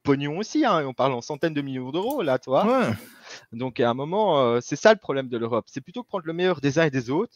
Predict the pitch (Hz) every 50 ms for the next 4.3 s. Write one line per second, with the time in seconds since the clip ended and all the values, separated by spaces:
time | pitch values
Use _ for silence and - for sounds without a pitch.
0 | _ _ _ _ - 131 143 151 151 147 139 135 135 127 120 120 113 110 104 95
1 | 85 107 110 135 156 - - - 170 160 156 147 123 110 - 113 123 139 139 -
2 | - - _ _ - - 151 151 156 147 123 - 175 170 160 135 120 117 135 127
3 | 113 101 90 101 92 - _ _ _ - 82 90 104 113 _ _ _ _ _ -
4 | 131 117 104 110 123